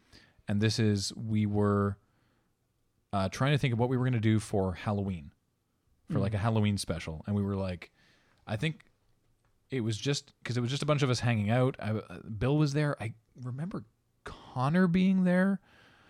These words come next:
Speaker 1: uh, and Morgan, and I can't remember if you were there or not. I think we were
Speaker 2: I,
Speaker 1: using
Speaker 2: I
Speaker 1: your,
Speaker 2: don't, I don't
Speaker 1: I think
Speaker 2: think
Speaker 1: we were using your dad's camera 'cause it had night vision. It was, like, the digital
Speaker 2: Right,
Speaker 1: eight with,
Speaker 2: right.
Speaker 1: with, like, night vision on it. And, uh, we sort of came to this idea of, like, a, uh,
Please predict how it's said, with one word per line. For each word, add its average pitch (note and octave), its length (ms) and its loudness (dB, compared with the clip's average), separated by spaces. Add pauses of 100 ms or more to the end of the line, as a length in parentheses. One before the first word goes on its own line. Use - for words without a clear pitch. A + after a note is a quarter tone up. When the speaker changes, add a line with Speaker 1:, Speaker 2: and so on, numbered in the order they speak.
(280)
Speaker 1:
uh, G2 400 2
and G2 160 -2
Morgan, C#3+ 340 -2
and C3 100 0
I A2+ 40 4
can't D3 200 -2
remember D#3+ 200 2
if A#2+ 100 0
you B2 120 2
were D3 100 2
there D3+ 320 2
or - 80 -2
not. C#3 320 0
I G#2+ 60 -2
think D3 180 -4
we F#3+ 60 -4
were E3 100 2
Speaker 2:
I, B2 40 4
Speaker 1:
using C3+ 300 2
Speaker 2:
I C#3+ 60 6
Speaker 1:
your, - 20 6
Speaker 2:
don't, E3+ 200 2
I C#3 100 -2
don't D3 60 -2
Speaker 1:
I - 80 0
think B2 60 -4
Speaker 2:
think F3+ 100 2
Speaker 1:
we A3+ 80 0
were G#3 60 2
using D#3 260 2
your C#3+ 80 2
dad's A#2+ 240 0
camera B2 320 -2
'cause A#2 100 -4
it G2 60 -2
had G#2+ 120 -2
night F#2 260 -2
vision. B2+ 280 -2
It C#3 80 -2
was, G2+ 140 -2
like, G2 160 -2
the F#2+ 180 -2
digital G2 400 -2
Speaker 2:
Right, B2+ 220 2
Speaker 1:
eight B2 80 -4
with, B2 160 0
Speaker 2:
right. A#2+ 180 -8
Speaker 1:
with, G2+ 240 -6
like, F#2 160 -4
night G2 160 -4
vision A2+ 220 -2
on C#3 160 -2
it. E3 100 -6 (480)
And, A2 400 2
uh, G#2 180 4
we A2 120 2
sort C3 180 2
of B2+ 100 -2 (320)
came C#3+ 260 0
to C#3+ 60 0
this C3 380 -2
idea A#2 460 0
of, G#2 220 -4
like, G#2 280 0
a, G2+ 240 0
uh, F#2 260 -4